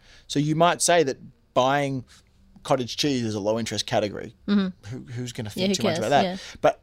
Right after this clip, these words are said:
Speaker 1: that only exists when there's low interest brands, because no brand has turned up and said, "Ah, we'll give you something to think about." And you see this all over the su-,
Speaker 2: Mm-hmm.
Speaker 1: supermarket. You see the creation of whole categories like, you know, sugar-free cola.
Speaker 2: Mm.
Speaker 1: Like, all the colas were the same, and then there's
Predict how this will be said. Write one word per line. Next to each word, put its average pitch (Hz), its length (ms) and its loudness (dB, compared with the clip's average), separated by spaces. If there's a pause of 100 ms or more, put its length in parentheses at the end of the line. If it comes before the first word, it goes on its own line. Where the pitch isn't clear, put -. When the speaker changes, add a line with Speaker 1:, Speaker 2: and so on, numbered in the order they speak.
Speaker 1:
that 175 200 6
only 190 160 2
exists 160 260 0
when 151 100 0
there's 135 160 -2
low 143 120 4
interest 135 320 -4
brands, 123 300 2
because 127 240 -6
no 147 180 6
brand 131 360 2
has 113 100 -4
turned 135 260 0
up 139 180 4
and 113 120 -8
said, 113 240 0
"Ah, 143 480 2 (200)
we'll 160 160 6
give 139 160 -6
you 127 80 -6
something 104 260 -8
to 101 80 -12
think 98 200 -12
about." 98 260 -4
And 139 120 -4 (200)
you 151 80 -6
see - 140 2
this 160 180 0 (340)
all 160 260 4
over 131 180 2
the 117 80 -6
su-, - 140 -2
Speaker 2:
Mm-hmm. - 160 -10
Speaker 1:
supermarket. 92 680 -2 (260)
You 139 80 0
see 156 180 4
the 143 100 -2
creation 147 340 2
of 131 60 -8
whole 139 120 0
categories 151 500 0
like, - 320 -4 (180)
you 113 120 -6
know, 98 100 -2
sugar-free 135 500 0
cola. 185 420 2 (220)
Speaker 2:
Mm. 190 160 -4
Speaker 1:
Like, 135 180 4 (160)
all 165 140 6
the 175 100 0
colas 185 360 4
were 165 60 -4
the 170 100 -2
same, 202 260 2
and 156 80 0
then 156 80 2
there's 156 220 0